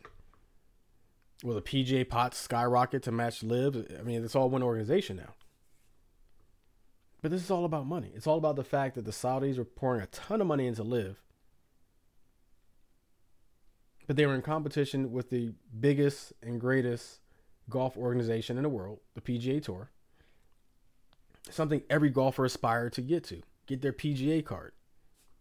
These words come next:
Nobody wanted to get their liv card growing up. They wanted to get their P G A card. And now the Saudis have bought the P G A.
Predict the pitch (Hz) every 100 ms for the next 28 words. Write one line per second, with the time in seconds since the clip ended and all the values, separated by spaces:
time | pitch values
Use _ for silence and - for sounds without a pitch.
0 | _ - _ _ _ _ _ _ - _
1 | - 139 165 165 139 131 120 95 87 87
2 | 90 - 98 98 101 104 110 131 147 160
3 | 170 165 - 180 165 196 190 82 - -
4 | - - - - - _ _ _ _ _
5 | _ _ _ _ _ _ - _ _ _
6 | _ - 123 123 123 117 120 117 120 113
7 | 110 95 117 107 - _ _ - - -
8 | 117 - 101 101 143